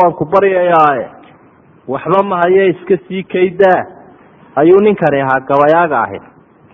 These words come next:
Waaye, rasuulkuna sala allahu calayhi wasalam ninkaa waa ku galaday. Aa, Abu Cizzat al-Jumahi al-Shaacir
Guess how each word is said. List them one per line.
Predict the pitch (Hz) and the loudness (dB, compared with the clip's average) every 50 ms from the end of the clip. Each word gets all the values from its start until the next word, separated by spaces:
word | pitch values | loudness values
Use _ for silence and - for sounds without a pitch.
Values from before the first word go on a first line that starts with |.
| _ - _ _ _ _ _ _ _ _ _ _ _ - - - - - - - - - - - _ _ _ - | _ -20 _ _ _ _ _ _ _ _ _ _ _ -20 -20 -20 -20 -20 -20 -20 -20 -20 -20 -20 _ _ _ -8
Waaye, | 120 151 165 175 170 165 147 135 127 123 123 | -6 -4 -2 -2 -2 -4 -4 -6 -8 -8 -8
rasuulkuna | 135 139 135 - 196 180 - 180 175 180 | -10 -12 -8 -8 -8 -8 -6 -8 -8 -8
sala | 175 - 175 170 165 | -6 -6 -6 -4 -4
allahu | 165 175 175 165 156 | -4 -4 -4 -4 -4
calayhi | 151 139 147 160 165 160 151 | -4 -4 -4 -6 -6 -6 -6
wasalam | 147 143 147 - 170 165 170 165 160 156 - - - - - - _ _ _ _ _ _ _ - | -8 -8 -8 -8 -8 -6 -6 -6 -8 -10 -12 -18 -20 -20 -20 -20 _ _ _ _ _ _ _ -8
ninkaa | - 160 170 160 - 165 151 151 151 151 151 151 - - - - _ _ - | -6 -6 -6 -6 -6 -6 -4 -4 -2 -2 -4 -4 -6 -10 -20 -20 _ _ -16
waa | - 139 147 156 160 156 147 135 | -12 -8 -6 -4 -2 -2 -4 -4
ku | - - - 185 190 | -6 -10 -8 -8 -8
galaday. | 175 156 151 135 127 123 120 117 107 104 - - - - - _ _ _ _ - - - - - - - - - - - - - _ _ _ _ _ _ - | -8 -6 -8 -6 -6 -6 -6 -6 -8 -10 -12 -16 -20 -20 -20 _ _ _ _ -20 -20 -20 -20 -20 -20 -20 -20 -20 -20 -20 -20 -20 _ _ _ _ _ _ -10
Aa, | - 143 156 160 165 165 160 160 - 156 | -6 -4 -2 -2 -2 -2 -2 -2 -4 -6
Abu | 160 151 156 160 156 | -8 -8 -8 -6 -6
Cizzat | 185 214 185 190 180 175 - 170 | -6 -8 -6 -6 -8 -8 -6 -6
al-Jumahi | 156 151 139 143 196 220 196 170 - - 151 147 | -6 -6 -2 0 0 0 0 0 -4 -6 -8 -8
al-Shaacir | 143 - - 202 208 180 160 151 156 | -8 -4 -2 0 0 0 0 -2 -4